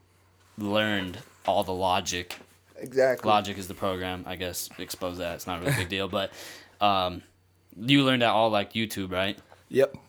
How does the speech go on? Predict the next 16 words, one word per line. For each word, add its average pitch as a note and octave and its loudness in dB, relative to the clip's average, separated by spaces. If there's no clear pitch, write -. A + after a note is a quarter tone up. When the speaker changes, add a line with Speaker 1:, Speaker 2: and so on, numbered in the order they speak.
Speaker 1:
Okay, G#2 2
yeah. F#2 4
Speaker 2:
Every C3+ 4
step. C3+ 2
I C#3 6
remember D3 2
when A#2+ -6
I G2 -4
started B2 2
making A2+ -4
music, A2 -4
it F2 -2
was, E2+ -8
hold F2 -12
on. D#2+ -4
<laughs> B2+ 2